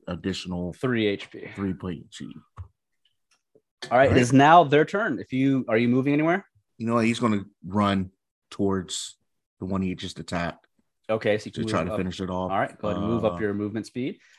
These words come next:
Speaker 2: And while you're
Speaker 1: uh,
Speaker 2: doing that, I'm gonna get ready for their turn.
Speaker 1: That's my movie. Yeah, I'm moving right next to him.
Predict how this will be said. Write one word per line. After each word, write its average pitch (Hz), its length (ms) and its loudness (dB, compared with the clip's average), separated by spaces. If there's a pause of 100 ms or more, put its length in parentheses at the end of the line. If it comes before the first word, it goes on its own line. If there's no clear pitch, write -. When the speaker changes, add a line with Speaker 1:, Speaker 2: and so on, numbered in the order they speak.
(140)
Speaker 2:
And 98 100 -4
while 110 180 8
you're 110 140 2
Speaker 1:
uh, - 40 -6
Speaker 2:
doing 110 380 0
that, 117 300 2
I'm 104 140 -4
gonna 110 120 -6
get 98 200 -8
ready 104 220 0
for 101 200 -6
their 120 220 0
turn. - 180 -14 (580)
Speaker 1:
That's - 180 -4
my 53 120 -14
movie. 62 300 -16
Yeah, 90 320 -4
I'm - 80 -4
moving 101 260 0
right 98 220 -2
next 90 220 -8
to 78 140 -8
him. 90 60 -10